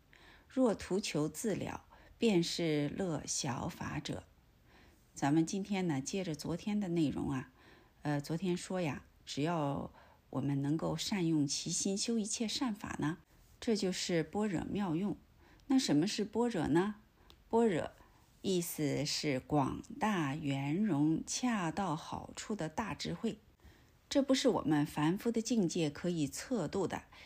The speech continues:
也不是眼睛能看到的。往往呢，一机之微，呃，这个一机之微就是在这个机缘下，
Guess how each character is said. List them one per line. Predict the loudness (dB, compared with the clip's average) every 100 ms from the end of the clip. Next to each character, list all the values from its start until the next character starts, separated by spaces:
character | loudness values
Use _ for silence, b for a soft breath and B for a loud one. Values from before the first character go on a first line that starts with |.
| B
也 | 0 2 2
不 | 2 0
是 | 4 2
眼 | 4 2 0
睛 | 0 4
能 | 4 2
看 | 0 -2 0 0
到 | 0 0
的。 | -2 -8 -14 b b b b _
往 | 4 6
往 | 6
呢， | 6 4 0 B B
一 | 2 2
机 | 2 0 0
之 | 2 2
微， | 4 4 4 -2 _ _
呃， | -2
这 | 0 0
个 | 0
一 | 0 2 0
机 | 0 -2
之 | -2 -2 0
微 | 0
就 | 0
是 | -4 -4
在 | -4 -4
这 | -4
个 | -6
机 | 2 4
缘 | 6 4 2
下， | 0 -2